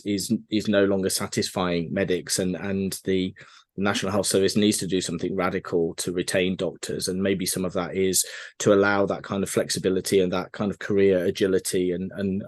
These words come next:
um, ability to pivot and so on and do other things and work flexibly and, and so on moving forward. Um, but it sounds very much like that's what, um, you know, your occupational medicine career enables you to do.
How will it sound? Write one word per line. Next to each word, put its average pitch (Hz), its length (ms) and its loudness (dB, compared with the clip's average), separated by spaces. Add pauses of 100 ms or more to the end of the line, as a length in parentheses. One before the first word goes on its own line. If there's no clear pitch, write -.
um, 95 380 -4
ability 98 400 0
to - 120 -6
pivot 95 300 -2
and 95 160 -2
so 95 240 2
on 95 80 2
and 92 160 0
do 107 200 6
other 90 180 2
things 92 340 -2
and 95 140 -2
work 101 260 2
flexibly 95 580 0
and, 92 200 0 (420)
and 98 160 0
so 95 240 6
on 95 160 6
moving 92 320 2
forward. 98 500 4 (400)
Um, 101 600 2
but 110 140 2
it 92 80 -2
sounds 117 260 4
very 107 180 6
much 104 240 -2
like 101 200 0
that's - 280 -4
what, 101 360 0
um, 95 340 0 (220)
you 110 100 0
know, 98 60 2
your 98 240 2
occupational 95 500 -6
medicine 95 480 -2
career 92 540 0 (420)
enables 98 380 0
you 92 80 -4
to - 120 -4
do. 90 380 2